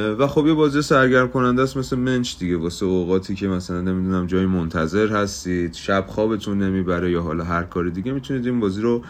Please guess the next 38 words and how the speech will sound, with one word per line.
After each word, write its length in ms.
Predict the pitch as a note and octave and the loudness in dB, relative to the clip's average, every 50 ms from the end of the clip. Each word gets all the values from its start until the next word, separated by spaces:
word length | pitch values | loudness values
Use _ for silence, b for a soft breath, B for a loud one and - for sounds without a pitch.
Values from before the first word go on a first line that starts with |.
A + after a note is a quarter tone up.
| B B B B B - | B B B B B -2
تجربه 520 | - A2 G2+ F#2+ F#2 G2 G2+ A2+ C3 C3+ | 0 2 2 4 4 2 2 2 2 2
بکنید 320 | C3+ C3 C#3+ C#3 C#3 C3+ B2+ | 0 0 0 0 0 2 2
و 60 | C3 | 2
لذت 460 | A#2 G2 F2+ E2 E2 F2 E2+ D#2+ D#2+ | 2 2 0 0 0 -2 -2 -2 -4
ببرید. 300 | D2+ D2+ D#2 D#2 D#2+ D2+ | -4 -2 0 -2 -2 0
بازیش 260 | E2 E2+ F2+ F2+ F#2 | 0 -2 -2 -2 -2
هم 140 | G#2 G2 F#2+ | -2 -2 0
رایگان 400 | F2+ E2+ D#2+ D#2 D#2+ D#2+ D#2+ D#2 | 2 2 2 2 0 -2 -4 -4
هستش. 440 | D#2+ E2 - - - - C#2+ - - - | -4 -6 -8 -8 -8 -8 -8 -8 -4 -2
اما 380 | G#2+ A#2+ C3+ D3+ D#3+ E3 E3 | 0 0 2 2 2 2 2
داخل 480 | D3+ - D3+ D3 D3+ - - D#3+ D#3+ D#3+ | 2 0 0 -2 0 0 0 2 2 2
این 200 | D#3 D#3 D3+ D3+ | 2 0 0 0
بازی، 260 | D3 D3+ C#3 C#3 C#3+ | 0 0 0 -2 -2
مثل 340 | C#3+ C#3 C#3 C3+ - D#3 D3 | -2 -2 -2 -2 -2 -4 -4
همه 520 | C3 B2 B2 A#2 A2+ A#2 B2 C3 C3+ D3 | -2 -2 -2 -2 -2 -2 -2 0 0 -2
بازی‌های 560 | C#3+ C3+ C#3 C#3+ C#3 C3+ C3 C#3 C#3 C3+ C3+ C3 | 0 0 0 0 0 0 0 0 2 2 0 0
دیگه، 200 | B2+ B2 B2 B2 | 0 -2 0 0
یه 140 | B2 C3 | 0 0
سری 240 | C3 - - C#3+ C#3 | 0 0 0 0 2
آیتم‌ها 580 | C3 A#2+ A2 G#2 G#2+ - A2+ G#2+ G#2+ G#2+ A2+ B2 | 2 2 0 0 -2 -4 -4 -4 -2 0 0 2
وجود 340 | B2+ B2+ A#2+ A2 G#2+ F#2+ E2+ | 2 0 0 -2 -2 -2 -2
داره 360 | - F2+ F2 F2 E2+ E2+ E2 B B B B B B B B - | -2 0 0 0 -2 -2 -4 B B B B B B B B -2
که 80 | - A#2 | -2 0
شما 240 | - B2+ B2+ C3+ | 2 4 4 4
با 100 | C#3 C#3 | 4 4
خرید 340 | C3+ - C3+ A#2+ A#2+ B2 B2+ | 2 4 4 4 4 4 4
اون 120 | C3+ C3 B2+ | 2 2 2
آیتم‌ها 840 | B2+ B2 A#2 A2 G#2+ - A2 G#2+ G#2 G2+ G2+ A#2 A#2 B2 B2 A#2 | 2 2 2 2 0 -2 -2 -2 -2 -2 -2 0 0 2 2 0
می‌تونید، 580 | A2+ A2+ A#2 A#2+ - - B2 B2 B2+ B2+ A#2+ - | 0 -2 -4 -4 -4 -4 -2 -2 -2 -2 -4 -2
اه، 280 | - - F#2+ F#2+ F#2 F2+ | -2 0 0 0 0 0
به 120 | F2 F#2 | 0 -2
قول 240 | F2+ G2+ G#2+ A2+ A#2 | 0 0 0 0 0
معروف، 300 | A2+ A2 G#2 G2 A2 A2+ | -2 -2 -2 -2 -4 -4
زرق 340 | G#2+ G#2 F#2+ F#2 F#2 F#2 F#2 | -2 0 0 0 2 0 0
و 60 | F2 | 2
برق 220 | F#2 G2 G#2+ A2 | 2 2 2 0
بازیتون 600 | A2+ A#2 A2+ G#2 F#2+ F#2 G2+ G2 - A#2+ A2+ A2+ | 0 0 0 0 -2 -2 -4 -6 -6 -4 -4 -2
رو 260 | A2 A2+ A2+ A#2 A#2 | 0 2 2 2 0